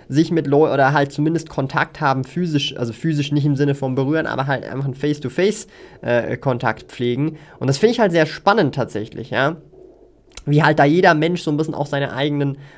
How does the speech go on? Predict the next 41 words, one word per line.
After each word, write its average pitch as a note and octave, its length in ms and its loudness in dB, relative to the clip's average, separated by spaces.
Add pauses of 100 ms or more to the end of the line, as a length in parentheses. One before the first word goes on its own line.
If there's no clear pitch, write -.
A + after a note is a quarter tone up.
(140)
ähm, B2+ 240 -2
ich C#3 60 -8
sag D3 120 0
mal, C3+ 80 0
Präferenzen D3 720 -4
hat - 100 -4
und G#2 100 -12
auch B2+ 100 -4
so C3 140 -8
seine B2+ 300 -4
eigene B2+ 300 -4
Einstellung C#3 560 -2
zu - 120 -8
gewissen B2 340 -6
Themen G3+ 420 -4
hat. - 180 -12
Ja, - 100 -8
also B2 140 -2
nicht, C#3+ 180 -6
dass B2+ 100 -2
das A#2+ 120 -8
eine B2+ 220 -6
falsch, C3+ 280 -2
das A#2 120 -6
andere B2+ 280 -2
richtig G#3+ 220 0
ist, F#3 100 -6
sondern C#3+ 180 -6
einfach A2+ 240 -10
zwei C#3+ 300 -2
verschiedene, C#3 560 -4 (360)
äh, C3 120 0
Sichtweisen A2+ 680 -2
sind A#2+ 260 -6
auf, B2 400 -4
ähm, A#2 300 -6
einfach, B2 400 -6
äh, B2 200 -6
eine A2+ 240 -8
bestimmte B2+ 380 -4
Situation. C#3+ 720 -2